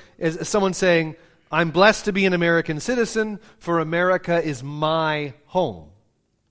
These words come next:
Now, if someone said, "America's my home or my country or my land," we wouldn't assume that they mean America is mine and it's not anybody else's.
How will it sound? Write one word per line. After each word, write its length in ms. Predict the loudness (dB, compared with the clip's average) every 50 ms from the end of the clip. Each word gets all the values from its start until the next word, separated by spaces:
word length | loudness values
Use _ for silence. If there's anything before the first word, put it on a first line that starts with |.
| _ _ _ _ _ _ _ _ _ 0
Now, 120 | 2 2 4
if 60 | 4
someone 260 | 4 2 2 2 2
said, 180 | 2 2 2 2
"America's 500 | 2 2 2 2 2 2 0 -4 -4 -2
my 280 | 0 2 2 2 2
home 280 | 2 2 0 0 0 -2
or 60 | -2
my 260 | -2 -2 -2 -2 -2
country 480 | -2 -2 -4 -6 -4 -4 -4 -2 -2 0
or 80 | 0
my 240 | 0 2 2 2 2
land," 460 | 0 0 -2 -2 -2 -4 -4 -6 -10 -14 -18 -20 -20 -16 -8 -4
we 80 | -2
wouldn't 260 | 0 0 0 0 0 -2
assume 320 | -2 -2 -2 -2 0 0
that 140 | 0 0 0
they 160 | -2 -2 0
mean 180 | 0 -2 -2 -2
America 580 | -2 -2 -2 0 2 0 0 0 0 -2 -2
is 160 | -2 -4 -8
mine 480 | -6 -2 -2 0 0 0 -2 -2 -4 -4
and 160 | -6 -8 -8
it's 140 | -10 -10 -8
not 180 | -8 -6 -6 -6
anybody 460 | -6 -8 -8 -8 -8 -8 -6 -6 -4
else's. 720 | -4 -4 -6 -8 -12 -16 -18 -20 -20 -20 -20 -20 -20 -20